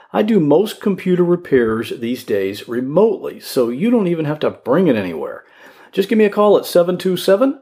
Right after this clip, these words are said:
two five four, nine zero seven eight or email me at P C tutor at gmail dot com.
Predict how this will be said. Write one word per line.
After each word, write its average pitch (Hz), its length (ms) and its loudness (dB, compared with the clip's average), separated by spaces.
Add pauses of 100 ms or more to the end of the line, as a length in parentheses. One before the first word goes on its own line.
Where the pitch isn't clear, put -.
(140)
two 185 220 0
five 147 360 0
four, 226 480 0
nine 170 360 -2
zero 175 380 2
seven 156 420 0
eight 170 260 -2 (340)
or 131 280 2
email 208 340 2
me 156 160 2
at - 160 0
P 196 240 -2
C 180 380 -2
tutor 214 580 -2
at - 180 -2
gmail 156 440 2
dot 156 240 -2
com. 95 340 -6